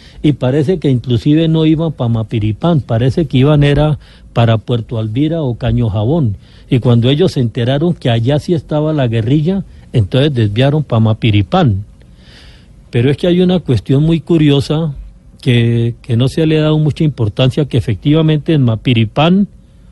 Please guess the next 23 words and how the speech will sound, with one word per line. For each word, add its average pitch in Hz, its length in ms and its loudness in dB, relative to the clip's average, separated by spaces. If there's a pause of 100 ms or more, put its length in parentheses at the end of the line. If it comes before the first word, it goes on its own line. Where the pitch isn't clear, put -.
(140)
no 131 160 0
hubo 170 160 0
combates, 123 720 -4 (600)
ahí 117 60 -4
no 151 140 2
hubo 185 180 0
combates. 139 600 -4 (680)
Pero 117 240 0
en 110 120 -2
el 113 140 0
mes 156 240 2
de 202 140 2
agosto 165 600 0 (360)
sí 151 320 0
se 196 120 -4
agarraron 147 720 -6
las 113 260 -4
A 135 80 -2
U 151 160 -2
C 160 400 -4 (260)
y 175 160 2
las 113 240 -2
farc 175 540 -6